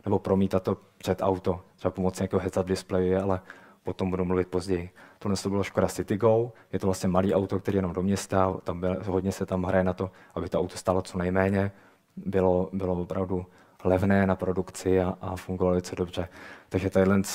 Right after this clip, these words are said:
je ještě velká výhoda toho, že když se vynechá F P K klastr, vlastně ten digitální panel dopředu, což je hodně drahá záležitost, když tam umístíte, ale vlastně když ho umístíte jenom do středu, tak tím ušetříte s-, eh, součástky pro anglický trh a pro, pro evropský trh,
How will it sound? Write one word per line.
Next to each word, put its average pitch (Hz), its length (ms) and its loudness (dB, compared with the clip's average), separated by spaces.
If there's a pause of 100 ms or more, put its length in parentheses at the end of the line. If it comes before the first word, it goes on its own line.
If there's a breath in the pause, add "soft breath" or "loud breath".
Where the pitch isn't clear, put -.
(240)
je 98 180 4
ještě 98 220 -4
velká 98 300 4
výhoda 95 320 2
toho, 95 160 -4
že 98 120 -4
když 92 120 -2
se 98 120 -2
vynechá 98 380 2
F - 120 -8
P 101 140 -2
K 98 280 0
klastr, 95 420 -4 (420 loud breath)
vlastně 92 200 -4
ten 90 160 -2
digitální 95 420 0
panel 95 180 0
dopředu, 95 420 -2 (200 loud breath)
což - 140 -12
je 104 60 2
hodně 95 260 0
drahá 95 280 2
záležitost, 92 460 2
když 90 140 -4
tam 101 120 -4
umístíte, 92 500 -4
ale 95 60 2
vlastně 92 220 -2
když 98 120 0
ho 95 60 0
umístíte 95 380 -4
jenom 95 160 2
do 95 80 -2
středu, 104 380 -2 (240 loud breath)
tak 95 140 -4
tím 101 120 0
ušetříte 95 560 -2 (340 loud breath)
s-, - 140 -16
eh, 104 220 -6 (400)
součástky 95 520 0
pro 104 200 0
anglický 95 420 -2
trh 95 380 -2
a 92 320 0
pro, 92 340 -2 (320)
pro 95 220 0
evropský 92 480 -4
trh, - 380 0